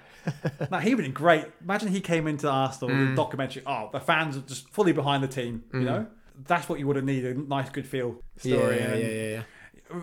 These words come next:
Speaker 2: Vieira, tricky one, man. That could either, uh, go really well or turn the shit very fast.
Speaker 1: Mm.
Speaker 2: But look at the players they brought in, man. Like, some good players, like, young, up-and-coming players. Uh, but they've got an aging team, so
Speaker 1: Mm.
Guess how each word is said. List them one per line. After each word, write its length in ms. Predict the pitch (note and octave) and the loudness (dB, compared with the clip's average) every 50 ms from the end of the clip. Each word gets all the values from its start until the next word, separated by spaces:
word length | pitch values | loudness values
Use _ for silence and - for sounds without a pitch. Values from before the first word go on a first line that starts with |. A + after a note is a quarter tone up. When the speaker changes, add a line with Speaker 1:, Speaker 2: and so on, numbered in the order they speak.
| D3+ D3+ | -4 2
Speaker 2:
Vieira, 580 | D3 E3 E3+ F3 E3+ D#3 C#3+ C#3+ C#3 C3+ - | 4 6 8 8 8 8 8 6 2 0 -6
tricky 280 | - - D#3 C#3+ C#3+ A#2 | -4 -4 -4 -4 -2 -4
one, 120 | B2+ B2 | -2 -2
man. 180 | B2 A#2+ B2 C3 | -2 -2 -2 -2
That 140 | C#3+ C3+ C#3 | -4 -4 -4
could 180 | - C3+ - - - - | -6 -10 -10 -12 -14 -6
either, 480 | - C3+ C3+ C3+ B2+ B2+ A#2+ A#2 A2 G2 G2 A#2+ C#3 C#3+ - _ _ _ _ - E3+ - B2+ A#2 A#2+ | -2 0 2 2 2 0 -2 -4 -4 -8 -12 -16 -18 -20 -20 _ _ _ _ -20 -20 -20 -18 -16 -14
uh, 200 | A2+ - B2 A2 - | -12 -10 -10 -8 -2
go 120 | - D#3 D3 | 2 2 4
really 240 | C#3 C3+ C#3+ C3+ C3 | 4 4 4 2 4
well 220 | C3+ C3 B2+ B2 A#2+ | 2 2 2 2 0
or 40 | A#2 | -2
turn 240 | - - C#3 B2 A2+ | -2 -2 -2 -2 -2
the 60 | A#2 | -4
shit 320 | - - - C3+ A#2+ - | -8 -6 -4 -4 -4 -4
very 220 | - B2+ A#2 A2+ A2 | -4 -4 -4 -4 -4
fast. 420 | - B2 A#2+ A#2 A2+ A2+ - - _ _ - | -4 -2 -2 -2 -4 -6 -10 -16 _ _ -8
Speaker 1:
Mm. 140 | C3 B2+ A#2+ | -6 -4 -2
Speaker 2:
But 100 | B2+ D#3 | 0 0
look 120 | F3 F3+ F3+ | 0 2 2
at 40 | |
the 60 | F3 C#3+ | 0 -2
players 340 | - C3+ B2 B2+ C3 B2+ | 0 0 0 0 0 -2
they 60 | B2+ B2+ | -4 -4
brought 240 | B2 A#2+ B2 A2 | -4 -4 -4 -4
in, 80 | A2+ A2 | -4 -6
man. 240 | A2+ A#2+ B2 B2 A#2 | -6 -6 -6 -4 -4
Like, 240 | A2+ A#2 A#2 - - | -4 -4 -6 -6 -8
some 160 | - B2+ A#2 | -8 -8 -8
good 280 | A#2+ - C#3 C3 B2+ | -6 -4 -4 -4 -4
players, 520 | - - B2 A#2+ A2+ A2 A2 A2 A2 - - | -4 -4 -4 -4 -4 -4 -6 -8 -8 -10 -12
like, 140 | A#2+ - - - - - C3 | -12 -12 -14 -16 -18 -10 -6
young, 380 | B2+ C3+ B2+ B2 B2 A#2 A2+ - | -2 -2 -2 -2 -4 -6 -6 -8
up-and-coming 500 | C3 B2+ - C3 B2+ A#2 B2 B2+ C3 B2+ | -8 -8 -6 -8 -8 -6 -4 -4 -4 -4
players. 420 | - C3+ C3+ D3+ F#3 G3 F#3+ - - - - _ _ _ _ _ - - | -4 -4 -4 -2 -4 -6 -10 -12 -20 -20 -20 _ _ _ _ _ -8 -6
Uh, 220 | - B2 A#2+ B2 B2 | -4 -2 -2 -2 -2
but 160 | - D#3 C#3 | -4 -4 -4
they've 100 | D3 C#3+ | -4 -2
got 240 | D3 F#3+ E3 - - | -2 -2 -4 -2 -2
an 80 | C#3+ | -2
aging 320 | C#3 C#3 C#3+ C3+ B2+ B2+ A#2 | 0 0 0 -2 -2 -6 -8
team, 360 | - - C3 B2+ A#2+ A2+ A2 | -6 -4 -4 -4 -4 -4 -6
so 320 | - - C3 B2 A#2+ A#2 - - _ _ _ - | -4 -2 -2 -2 -2 -4 -6 -12 _ _ _ -8
Speaker 1:
Mm. 300 | C#3 B2+ B2 A#2+ A#2 | -6 -6 -6 -6 -8